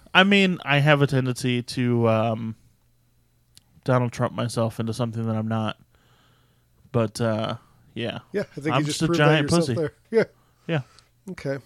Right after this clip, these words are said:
Speaker 1: In the
Speaker 2: Well,
Speaker 1: end.
Speaker 2: so I guess we can agree to blame you for this being
Speaker 1: Sure.
Speaker 2: a, okay, good.
Speaker 1: Yeah, okay.
Speaker 2: <laughs> All right,
Speaker 1: Happy
Speaker 2: well,
Speaker 1: birthday to me.
Speaker 2: happy birthday. I'm
Speaker 1: Thank
Speaker 2: sorry
Speaker 1: you.
Speaker 2: that I, that
Speaker 1: No,
Speaker 2: I
Speaker 1: it's fine.
Speaker 2: belly flopped there. Huh.
Speaker 1: It,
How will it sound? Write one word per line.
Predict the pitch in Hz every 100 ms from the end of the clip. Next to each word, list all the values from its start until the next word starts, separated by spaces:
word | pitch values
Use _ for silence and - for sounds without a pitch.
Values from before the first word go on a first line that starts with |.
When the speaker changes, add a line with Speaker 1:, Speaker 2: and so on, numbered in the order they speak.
| -
Speaker 1:
In | 135
the | 139
Speaker 2:
Well, | 147
Speaker 1:
end. | 127 - _ _ _ _ - _
Speaker 2:
so | - 165
I | 160 151
guess | 151 156 165
we |
can | - 151
agree | 143 147
to | 139
blame | 151 147
you | 135 135 160
for | - 190
this | 190
being | - 202 202
Speaker 1:
Sure. | 202 214 208 226
Speaker 2:
a, | 240 226
okay, | 220 151
good. | 120 123 120
Speaker 1:
Yeah, | 226 143
okay. | 202 - 127
Speaker 2:
<laughs> | - - - - - - _ _ _ _ _ - - - - -
All | 208 185
right, | 139 131
Speaker 1:
Happy | 190 180
Speaker 2:
well, | 147
Speaker 1:
birthday | 196 202 202 202
to | 196 196
me. | 170 123 113 117
Speaker 2:
happy | 170 170 170
birthday. | 151 151 151 143 139
I'm | 135 135
Speaker 1:
Thank |
Speaker 2:
sorry | - 131 131
Speaker 1:
you. | -
Speaker 2:
that | 123
I, | 117
that | 127 135
Speaker 1:
No, | 131 294
Speaker 2:
I |
Speaker 1:
it's | 117
fine. | 131
Speaker 2:
belly | 123 117
flopped | 131 117 -
there. | 110 110 - _ _ _ -
Huh. | 156 147 _ _ _ _
Speaker 1:
It, | -